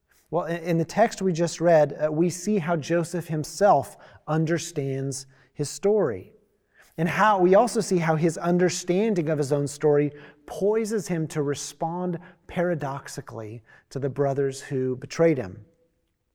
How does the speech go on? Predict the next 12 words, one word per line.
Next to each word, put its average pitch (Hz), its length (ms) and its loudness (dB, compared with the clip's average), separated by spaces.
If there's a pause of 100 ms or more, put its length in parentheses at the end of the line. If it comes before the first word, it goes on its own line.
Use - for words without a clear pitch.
(520)
In 131 100 -8
verses 143 260 -2
four 151 220 0
through 139 320 2
eight, 160 200 2
it 135 80 -14
says, 131 380 -4
"Joseph 156 400 4
said 165 300 0
to 147 120 0
his 135 120 0
brothers, 120 540 -2